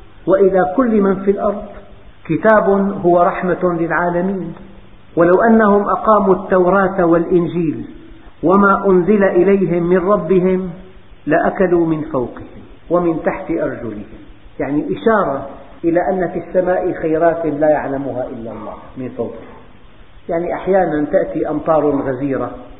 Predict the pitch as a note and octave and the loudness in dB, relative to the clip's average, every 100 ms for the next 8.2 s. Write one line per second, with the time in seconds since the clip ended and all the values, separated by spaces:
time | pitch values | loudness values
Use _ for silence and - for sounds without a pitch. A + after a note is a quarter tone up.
0 | - - - - D#3+ F3+ A3 G3+ F3 D#3 | -20 -20 -20 -8 -2 2 2 2 -2 -2
1 | E3 F3+ D#3+ D3 F#3 F3 - D#3 D3+ A3+ | -4 -4 -4 -2 -2 -4 -6 -8 -6 -4
2 | A3 - F3 - - F3 D3+ F#3+ F#3 D3+ | -4 -4 -4 -2 -2 -2 -2 -2 -2 -6
3 | C#3 B2 A#2 - A2 G2+ - - - - | -8 -8 -12 -14 -16 -16 -20 -20 -20 -20
4 | - - - - - D#3+ E3+ - F#3 A3+ | -20 -20 -20 -20 -10 -2 -2 0 0 2
5 | G3 F3+ - C3+ B2 D3+ C#3+ - - C3+ | 0 -2 -2 -4 -2 -2 -4 -6 -6 -6
6 | B2 C3+ - - - - - - - - | -4 -8 -12 -18 -20 -20 -20 -20 -20 -20
7 | - F#3 F#3+ F#3+ F3 E3+ F3 G3+ F#3+ D3+ | -2 0 0 -2 -2 0 0 2 0 0
8 | D3 C#3+ | -6 -6